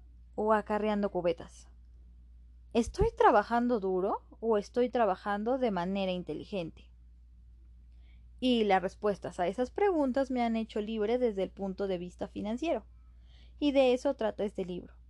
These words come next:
Trata de lo que se necesita para convertirse en un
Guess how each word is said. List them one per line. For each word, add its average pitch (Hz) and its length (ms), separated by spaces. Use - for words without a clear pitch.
Trata 214 360
de 190 120
lo 175 140
que 208 100
se 202 140
necesita 202 520
para 202 280
convertirse 190 960
en 190 280
un 226 300